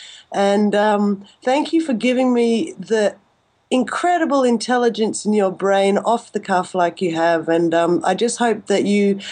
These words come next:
have a long and prosperous and wonderful life and, um, family time and, you know, just that everything goes great for you. And I hope, and we stay in touch, I hope, and, um,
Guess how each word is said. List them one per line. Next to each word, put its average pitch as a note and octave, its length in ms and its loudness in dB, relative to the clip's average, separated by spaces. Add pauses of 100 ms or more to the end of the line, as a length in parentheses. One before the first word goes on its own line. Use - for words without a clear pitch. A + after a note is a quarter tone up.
(160)
have G3+ 240 0
a F#3+ 80 2
long A#3+ 560 2
and G3 240 -2
prosperous G#3+ 720 -2
and F#3+ 200 -2
wonderful G#3 560 0
life F3+ 440 0
and, F3 260 0
um, D#3+ 340 0 (280)
family G3 720 0
time F3 760 0
and, E3+ 320 2
you G#3 80 2
know, E3 240 2
just G3 400 -2
that F3+ 140 0
everything F#3+ 400 2
goes E3+ 240 2
great E3+ 280 0
for F#3+ 100 -4
you. F#3 140 2
And F3 140 2
I E3+ 120 0
hope, F3+ 220 0
and F3+ 300 2
we A3 220 0
stay G3 360 0
in F3 120 0
touch, E3+ 320 -2
I F3 100 2
hope, E3 300 0
and, F3 240 2
um, D#3+ 240 2